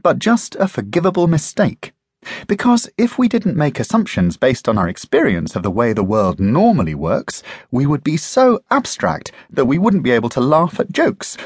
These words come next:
or get on with people at parties. In this book, I've decided to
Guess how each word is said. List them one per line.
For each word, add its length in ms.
or 180
get 220
on 140
with 160
people 280
at 120
parties. 560
In 160
this 200
book, 340
I've 260
decided 420
to 80